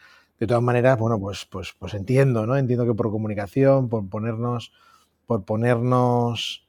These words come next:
eh, en un hueco, en una caja, nos toca definirnos, ¿no?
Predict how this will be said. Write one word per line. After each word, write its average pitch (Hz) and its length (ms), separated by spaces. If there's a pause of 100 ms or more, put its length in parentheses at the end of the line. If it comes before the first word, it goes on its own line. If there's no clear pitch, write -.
(160)
eh, 117 420
en 127 140
un 123 160
hueco, 139 320
en 117 60
una 127 200
caja, 139 460 (440)
nos 120 240
toca 117 180
definirnos, - 640
¿no? - 180